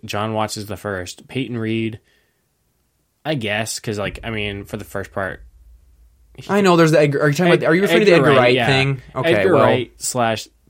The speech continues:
Speaker 1: but Peyton Reed, I mean, he directed the rest,
Speaker 2: He
Speaker 1: and
Speaker 2: technically dir-,
Speaker 1: he did, he just doing the last two. So, I mean, he's, like, mostly there. So, I mean, you give it to him, kind of.
Speaker 2: Yeah.
Speaker 1: Uh, and then
Speaker 2: I guess if we wanna,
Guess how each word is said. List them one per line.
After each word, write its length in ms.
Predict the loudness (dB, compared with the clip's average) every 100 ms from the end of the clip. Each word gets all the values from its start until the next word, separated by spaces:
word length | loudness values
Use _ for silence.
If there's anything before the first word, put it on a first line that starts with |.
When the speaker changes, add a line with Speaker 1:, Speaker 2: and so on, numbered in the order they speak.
| -6
Speaker 1:
but 160 | -4
Peyton 240 | -2 -2 -2
Reed, 240 | -4 -4
I 120 | -8 -8
mean, 180 | -8
he 100 | -10
directed 420 | -10 -8 -8 -10 -12
the 80 |
rest, 360 | -10 -10 -10 -6
Speaker 2:
He 60 | -4
Speaker 1:
and 60 |
Speaker 2:
technically 500 | 0 0 0 -2 -2
dir-, 220 | -2 -6 -8 -6
Speaker 1:
he 140 | -2
did, 280 | 0 -2 -6
he 140 | -8
just 180 | -6 -6
doing 160 | -4 -4
the 60 |
last 280 | -4 -6 -8
two. 120 | -12
So, 120 | -4 -2
I 40 |
mean, 240 | -2 -6 -10 _ _ _ _ _
he's, 280 | -8 -8 -4
like, 360 | -6 -6 -16 _
mostly 320 | -14 -14 -12 -10
there. 240 | -10 -10
So, 300 | -12 -14 -12 -6
I 100 | -4
mean, 180 | -4 -8 -16 -10
you 140 | -8
give 180 | -8 -14
it 120 | -16
to 120 | -16
him, 100 | -16
kind 240 | -16 -16 -16
of. 160 | -18 _
Speaker 2:
Yeah. 280 | -10 -8 -8 -12 _
Speaker 1:
Uh, 300 | -6 -6 -4 -4
and 120 | -4
then 220 | -6 0
Speaker 2:
I 80 | 2
guess 240 | 4 2 2
if 180 | 0 2
we 80 |
wanna, 280 | 2 2 0